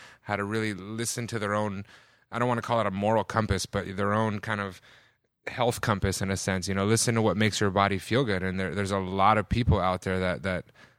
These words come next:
I think have just accepted not feeling good as, as the norm. Um, and I think in, in our world,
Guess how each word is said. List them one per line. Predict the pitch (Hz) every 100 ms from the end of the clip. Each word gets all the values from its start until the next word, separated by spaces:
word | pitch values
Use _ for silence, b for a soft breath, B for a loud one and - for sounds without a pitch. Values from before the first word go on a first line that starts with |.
| _ -
I | 104
think | 107 101
have | 107 98
just | 90 98 98
accepted | - - 101 - 98 87 98
not | 92 90 -
feeling | - 101 95 87
good | 90
as, | 90 80
as | 90 87
the | 87
norm. | 85 87 95 85 85 b b b b -
Um, | 92 90 85 82 - 110
and | 95
I | 92
think | - 92 90
in, | 87 76
in | 95
our | 90 110
world, | 92 85